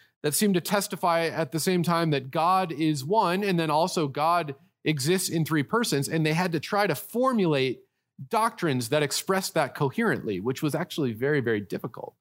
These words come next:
Uh, and so, and then we'll culminate, uh, with a little bit of discussion on the doctrinal formulation as it came to crystallize in the church's tradition. So, first, though, a little bit by way of introduction. Uh, the first place to start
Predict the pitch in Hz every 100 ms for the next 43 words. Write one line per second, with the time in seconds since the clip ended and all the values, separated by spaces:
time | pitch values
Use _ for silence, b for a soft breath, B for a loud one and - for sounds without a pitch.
0 | b b b b b b 127 127 127 127
1 | 127 123 160 165 190 180 170 160 113 170
2 | 175 170 165 180 170 160 156 147 - 139
3 | 135 131 147 151 202 175 165 143 131 135
4 | 156 139 151 131 139 131 131 131 131 123
5 | - 123 120 117 113 123 113 b b b
6 | 127 131 127 147 131 123 - 139 - 123
7 | 113 110 117 113 - 107 107 - 104 98
8 | - 92 87 - 156 143 87 - _ _
9 | _ _ _ _ _ B B B B B
10 | _ - - 320 302 - 240 220 185 220
11 | 302 247 156 175 165 170 185 156 156 151
12 | 135 131 123 104 101 139 143 139 - b
13 | b b b _ _ - 151 196 - 320
14 | 330 - - 254 240 - - 185 - -
15 | 156 131 98